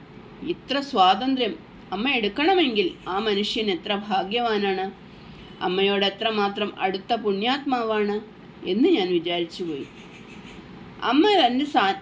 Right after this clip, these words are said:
സാധനാകാലത്തിലേക്ക് ഒന്ന് തിരിഞ്ഞു നോക്കിക്കൊണ്ട് പറയുവാൻ തുടങ്ങി. സാധനാകാലത്തിൽ എൻ്റെ ഭാവം ഞാൻ ഈശ്വരൻ്റെ ഒരു ദാസി എന്നായിരുന്നു.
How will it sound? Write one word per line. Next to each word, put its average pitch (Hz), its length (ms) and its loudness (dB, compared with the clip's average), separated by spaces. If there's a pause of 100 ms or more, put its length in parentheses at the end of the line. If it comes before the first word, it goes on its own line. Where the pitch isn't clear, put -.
സാധനാകാലത്തിലേക്ക് 233 1120 2
ഒന്ന് 202 200 -2
തിരിഞ്ഞു 214 460 2
നോക്കിക്കൊണ്ട് 208 600 0
പറയുവാൻ 190 520 0
തുടങ്ങി. 156 340 -4 (640)
സാധനാകാലത്തിൽ 208 960 0 (480)
എൻ്റെ 233 300 4
ഭാവം 254 380 4 (460)
ഞാൻ 190 200 0
ഈശ്വരൻ്റെ 196 560 0
ഒരു 220 140 2
ദാസി 202 400 2
എന്നായിരുന്നു. 202 600 0